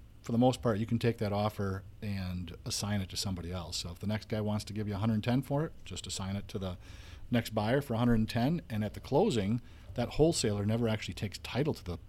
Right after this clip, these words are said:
property at all. He just gets his ten thousand dollar, you know, uptick, and it works. It's a slick, it's a slick investment deal if you can get into that. Um, but it's important to keep that in mind as a buyer, is that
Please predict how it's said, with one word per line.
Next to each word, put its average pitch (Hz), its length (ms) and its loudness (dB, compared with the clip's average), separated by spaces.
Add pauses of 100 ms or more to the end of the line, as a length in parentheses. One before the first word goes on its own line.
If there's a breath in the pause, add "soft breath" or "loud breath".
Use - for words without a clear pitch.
(120)
property 98 340 -4
at 85 80 -4
all. 104 160 -2
He 104 100 -4
just 117 160 -2
gets - 220 -6
his 92 80 -8
ten 95 220 -4
thousand 87 320 -6
dollar, 80 360 -8 (460 loud breath)
you 95 80 -4
know, 82 220 -6 (200)
uptick, 85 400 -8
and 82 100 -6
it 82 40 -8
works. 92 280 -6 (120)
It's - 100 -4
a 104 60 -2
slick, - 340 -2 (560 loud breath)
it's - 100 -10
a 117 60 -2
slick 127 260 0
investment 110 440 2
deal 90 180 -4
if 85 100 -8
you 85 60 -6
can 92 140 -6
get 90 160 -4
into 104 160 -2
that. 76 180 -12 (720 loud breath)
Um, 92 320 0
but 117 120 4
it's - 80 2
important 139 260 8
to 123 100 -2
keep 139 140 4
that 127 140 6
in 117 80 8
mind 113 200 6
as 98 80 2
a 95 40 0
buyer, 98 400 0
is 90 80 -2
that 90 140 -4